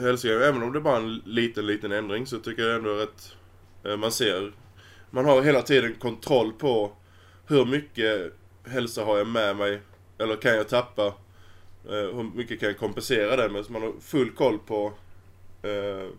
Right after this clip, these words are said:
på den hela ti-, hela tiden, för du ser de mätarna, eh, staplarna, eh, på samma ställe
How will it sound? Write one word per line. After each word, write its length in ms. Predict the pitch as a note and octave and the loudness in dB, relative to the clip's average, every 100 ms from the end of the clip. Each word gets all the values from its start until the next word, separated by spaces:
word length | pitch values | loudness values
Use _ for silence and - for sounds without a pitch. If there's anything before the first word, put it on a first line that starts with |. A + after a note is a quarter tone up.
| - | -16
på 60 | C3 | -6
den 140 | A2+ | -4
hela 200 | A2 G#2 | -2 -2
ti-, 180 | G#2 - | -2 -6
hela 180 | B2 A2 | -4 -2
tiden, 320 | A2 G#2 G#2+ | 0 -2 -2
för 140 | A#2 A#2+ | -6 -12
du 60 | |
ser 240 | G#2+ A#2 G2+ | -4 -2 -2
de 120 | A#2+ | 0
mätarna, 360 | A#2+ A#2 G2+ G2 - - G#2 G2 G2 - | 0 0 -4 -8 -8 -10 -12 -12 -16 -12
eh, 340 | F#2+ F#2+ F#2 F2 - | -10 -8 -10 -12 -10
staplarna, 420 | - A2+ A2 G2+ - - - | -2 0 0 -6 -8 -16 -16
eh, 80 | G#2 | -16
på 80 | - | -8
samma 200 | A#2 G2+ | -6 -6
ställe 300 | A2 G#2 | -6 -6